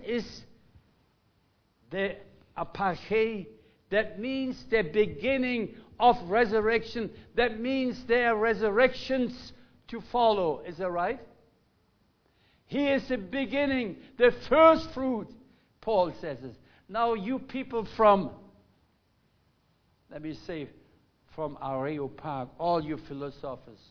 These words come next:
philosophers, you should have been here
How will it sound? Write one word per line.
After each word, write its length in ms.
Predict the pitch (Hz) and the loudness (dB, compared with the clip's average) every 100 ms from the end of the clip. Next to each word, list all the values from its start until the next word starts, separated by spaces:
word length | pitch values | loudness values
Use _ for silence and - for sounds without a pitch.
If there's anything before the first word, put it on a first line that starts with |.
| _ _ - | _ _ -12
philosophers, 720 | 165 185 - 127 123 101 - - - - | -4 -4 -4 -8 -10 -14 -20 -20 -20 -12
you 160 | 180 269 | -4 -4
should 240 | - 220 | 0 0
have 220 | 190 - | 0 -2
been 180 | 185 160 | -4 -4
here 480 | 143 226 220 170 127 | -4 -6 -2 -2 -2